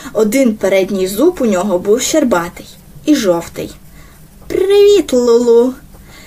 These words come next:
Я, зігнорувавши його, вп'ялася суворим поглядом у Бабетту.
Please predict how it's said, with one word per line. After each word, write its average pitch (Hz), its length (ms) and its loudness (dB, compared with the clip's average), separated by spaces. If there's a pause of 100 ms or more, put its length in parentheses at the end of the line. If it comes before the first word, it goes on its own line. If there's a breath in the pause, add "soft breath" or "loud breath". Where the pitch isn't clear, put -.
(180 loud breath)
Я, 220 340 0
зігнорувавши 330 800 2
його, 311 400 2
вп'ялася 247 760 -4
суворим 233 580 0
поглядом 208 680 -2
у 226 80 0
Бабетту. 196 640 -2